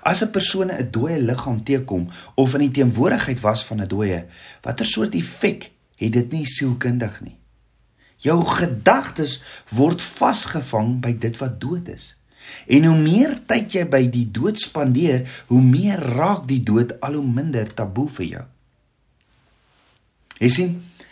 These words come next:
as jy gereeld tyd by die dood spandeer, dan kan jy begin dink die dood gebeur in die wêreld en dis nie so 'n groot ding nie.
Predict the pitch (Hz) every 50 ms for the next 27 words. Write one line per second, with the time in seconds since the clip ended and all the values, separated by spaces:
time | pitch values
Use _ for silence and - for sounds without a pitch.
0 | - - - _ - - 165 - 175 185 175 170 - - 160 147 135 151 185 247
1 | 285 262 226 - - - 185 180 170 - - - 123 117 117 113 98 92 104 135
2 | 147 - - - - 107 95 87 85 85 85 80 82 - - _ - - - -
3 | - - 98 104 110 110 - 123 117 113 107 107 101 107 107 - - 117 107 101
4 | 98 101 143 143 123 107 - 110 101 87 85 101 113 120 - - - 104 87 80
5 | 87 101 120 120 107 95 87 87 90 90 90 87 87 87 90 90 90 85 82 80
6 | - - - - - - _ _ _ - 92 90 87 95 92 90 - - 98 90
7 | - - - 85 73 73 - - - 76 67 67 65 - 71 71 73 80 95 95